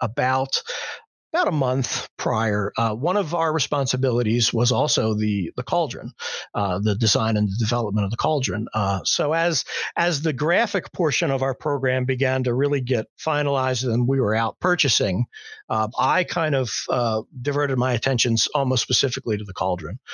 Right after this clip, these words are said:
Uh, we were working with a company, uh, called Wet Design out of, uh, California who had engineered, uh, the, the piece here in Utah. And, um,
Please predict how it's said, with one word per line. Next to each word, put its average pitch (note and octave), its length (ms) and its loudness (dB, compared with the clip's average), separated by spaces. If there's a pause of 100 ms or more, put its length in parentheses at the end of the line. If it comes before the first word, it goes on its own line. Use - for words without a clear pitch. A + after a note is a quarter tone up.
(320)
Uh, F#2+ 420 0
we C3+ 140 2
were C3 140 2
working C3 340 0
with A#2+ 120 0
a A#2 40 2
company, C3 600 2
uh, A2 220 0
called B2+ 220 0
Wet A#2 220 0
Design A#2 460 2
out G#2+ 140 2
of, G#2 100 -4 (100)
uh, G2+ 220 0
California G#2+ 640 2
who G2+ 160 4
had G#2 180 2
engineered, A2 720 2 (580)
uh, F2 280 0 (100)
the, G2+ 240 0
the A2+ 140 0
piece - 360 2
here C3+ 280 2
in B2 180 2
Utah. A#2+ 460 2 (240)
And, G2 340 2
um, F#2 400 0